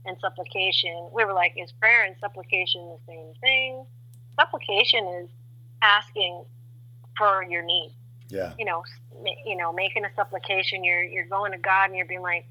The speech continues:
Speaker 1: you know, prayer is just, it's not, it is talking to God, and it's also,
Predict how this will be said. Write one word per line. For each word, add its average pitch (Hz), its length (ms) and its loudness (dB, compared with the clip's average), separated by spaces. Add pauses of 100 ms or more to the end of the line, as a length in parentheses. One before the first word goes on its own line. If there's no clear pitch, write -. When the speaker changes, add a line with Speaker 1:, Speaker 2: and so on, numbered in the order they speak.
(460)
Speaker 1:
you 220 60 -6
know, 190 140 4
prayer 233 640 6 (500)
is 190 220 0
just, 190 240 -2 (300)
it's - 200 -12
not, 247 220 10 (340)
it 220 160 -4
is 226 340 0
talking 214 420 4
to 208 80 2
God, 196 340 4
and 196 180 -2
it's 185 260 -6
also, 196 600 -2